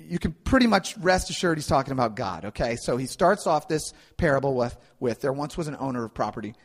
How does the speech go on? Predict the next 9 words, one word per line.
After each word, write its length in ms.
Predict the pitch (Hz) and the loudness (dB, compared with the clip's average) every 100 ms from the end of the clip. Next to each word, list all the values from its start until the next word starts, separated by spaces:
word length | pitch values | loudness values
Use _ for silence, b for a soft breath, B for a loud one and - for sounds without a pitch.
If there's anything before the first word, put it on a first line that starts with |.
| b - | b -14
He's 140 | 120 | -4
talking 340 | 156 113 123 | -2 -2 -4
about 300 | 110 104 87 | -4 -4 -4
God. 240 | 104 85 78 _ b b b b b _ 131 | -8 -8 -10 _ b b b b b _ -6
The 140 | 143 | -6
vineyard, 640 | 131 208 233 190 98 76 - - _ _ _ _ _ _ _ _ - _ 139 | 2 4 4 2 -2 -4 -14 -20 _ _ _ _ _ _ _ _ -20 _ -4
this 180 | 160 | -2
is 120 | 147 151 | -2 -6
interesting. 440 | 156 131 - | -8 -10 -12